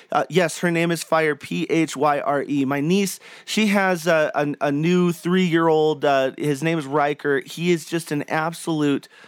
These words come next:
joy. And I can't help but thinking when I'm, I'm, I'm watching them interact, her and, her and her husband, Stephen, when I'm watching her interact with her kid, just,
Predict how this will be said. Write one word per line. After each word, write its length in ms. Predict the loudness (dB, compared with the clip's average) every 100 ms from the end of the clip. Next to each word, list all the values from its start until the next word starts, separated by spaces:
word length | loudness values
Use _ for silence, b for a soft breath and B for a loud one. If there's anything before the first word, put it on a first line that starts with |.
| B B B -10
joy. 760 | -2 2 4 4 2 0 -4 B B B B -4
And 240 | 0 0 0
I 120 | -4
can't 280 | -2 -2 0
help 280 | 0 -2 0
but 180 | -2 -2
thinking 580 | -4 -2 0 0 0
when 160 | 0 0
I'm, 220 | 0 -2 -2
I'm, 180 | -2 -2
I'm 160 | -2 0
watching 640 | 0 0 -2 -4 -2 -4 B B B -4
them 280 | 0 0 0
interact, 560 | -2 0 0 0 -4
her 200 | -2 -2
and, 160 | -2 -4
her 240 | -4 0
and 80 | 0
her 120 | -2
husband, 480 | -2 -2 -2 -4 -6
Stephen, 500 | -4 -2 0 -2 -4 B B B
when 140 | -2 -2
I'm 180 | -2 0
watching 540 | 0 0 -2 -4 -2
her 260 | -2 -2 0
interact 560 | 0 0 0 -2 -6
with 100 | -6
her 80 | -6
kid, 240 | -4 -4
just, 260 | -2 -4